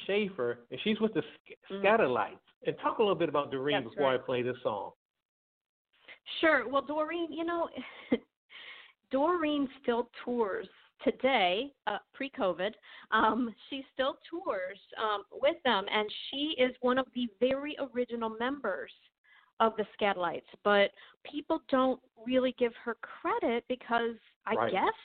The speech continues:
Speaker 2: she's a vocalist, not because she's, I don't know. I'm gonna ma-, I don't know. I don't wanna make assumptions, but, uh, she is the last living member of the Skatalites that still tours with them.
Speaker 1: Man.
Speaker 2: Uh, we do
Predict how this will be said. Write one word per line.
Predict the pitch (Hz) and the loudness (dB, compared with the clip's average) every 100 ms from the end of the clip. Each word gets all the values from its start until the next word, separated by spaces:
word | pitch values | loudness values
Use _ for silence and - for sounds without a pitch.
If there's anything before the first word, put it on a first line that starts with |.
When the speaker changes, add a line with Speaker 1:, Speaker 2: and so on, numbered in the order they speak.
| - - | -14 -6
Speaker 2:
she's | 311 269 | -2 0
a | |
vocalist, | 214 165 160 - 330 427 - - - _ - | 0 0 0 2 2 2 -2 -16 -20 _ -2
not | 214 254 | 0 0
because | 269 269 262 262 - | -2 -2 -2 -2 -4
she's, | 277 262 233 _ - - - _ - | -12 -12 -14 _ -20 -20 -20 _ 0
I | 226 | 2
don't | 262 202 | 2 0
know. | 175 165 | -2 -2
I'm | 214 | -2
gonna | 247 240 | -2 -2
ma-, | 226 - | -4 -4
I | 226 | -4
don't | 226 226 | -4 -6
know. | 220 214 208 | -6 -6 -6
I | 208 | -4
don't | 220 | -2
wanna | 214 | -2
make | 208 208 | -6 -8
assumptions, | 196 - 254 - 185 - - | -4 0 0 0 -8 -8 0
but, | 190 185 - | 0 0 2
uh, | 196 185 - - - - | 4 4 -4 -16 -10 -4
she | 277 277 - | -4 -4 2
is | 254 220 220 247 - _ _ _ _ | 2 2 -2 -6 -10 _ _ _ _
the | 254 285 277 262 - _ - | -4 -2 -2 -4 -8 _ -12
last | 208 233 247 262 302 - _ _ | -2 2 2 2 -2 -6 _ _
living | 226 269 254 254 | -2 -2 0 -2
member | 247 240 240 | -2 -4 -2
of | 233 214 | -4 -6
the | 214 - | -10 -4
Skatalites | 233 226 220 214 208 - | -2 0 0 0 0 -2
that | 196 - - | -4 -4 -12
still | - 233 226 - - | -2 0 0 -6 -8
tours | 220 190 - - - _ _ _ _ | -6 -4 -6 -10 -20 _ _ _ _
with | - 208 208 190 | 2 2 2 -2
them. | 180 170 147 175 | 0 0 -2 -10
Speaker 1:
Man. | 190 214 220 185 - | -2 4 4 2 2
Speaker 2:
Uh, | 196 190 190 | 2 4 2
we | 208 | 0
do | - 269 311 | -2 -2 -2